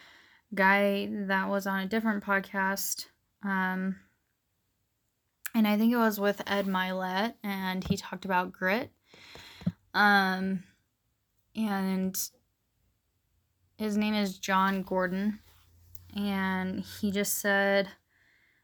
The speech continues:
that grit means that, um, in a relationship that God has brought us together. Um, R is to resolve the problems that you have. I is to invest in each other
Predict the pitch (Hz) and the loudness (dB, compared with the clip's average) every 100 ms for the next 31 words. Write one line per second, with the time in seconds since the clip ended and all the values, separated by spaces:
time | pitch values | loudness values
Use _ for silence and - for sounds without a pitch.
0 | _ _ _ _ _ _ - 202 196 190 | _ _ _ _ _ _ -8 -2 0 0
1 | 190 208 202 202 202 202 196 - 175 175 | 0 0 0 0 0 0 -2 -2 -2 -4
2 | - _ _ - 190 196 214 214 190 190 | -12 _ _ -6 -4 -4 -2 0 2 2
3 | 196 190 196 - 196 190 185 196 196 196 | 2 0 -2 -2 -2 -2 0 4 4 4
4 | 185 - 190 190 190 185 - 190 202 202 | -2 -4 0 2 0 -2 -8 -6 -2 0
5 | 202 196 _ _ _ _ _ _ _ _ | 0 -4 _ _ _ _ _ _ _ _
6 | _ _ _ _ - - - 202 190 220 | _ _ _ _ -14 -8 -4 -2 -2 -4
7 | - 202 220 214 202 - 202 196 190 190 | 2 6 6 6 0 -4 -4 -4 -2 -2
8 | 190 190 190 190 190 208 208 208 208 214 | -2 -4 -6 0 0 0 -4 -4 -2 0
9 | 220 220 220 - _ _ - - - _ | 2 2 0 -10 _ _ -20 -20 -20 _
10 | - _ _ _ _ _ 208 226 226 226 | -20 _ _ _ _ _ 8 8 8 4
11 | - - 208 202 190 190 214 202 190 214 | 0 -2 0 0 0 0 0 0 -2 2
12 | 196 202 202 | 4 6 4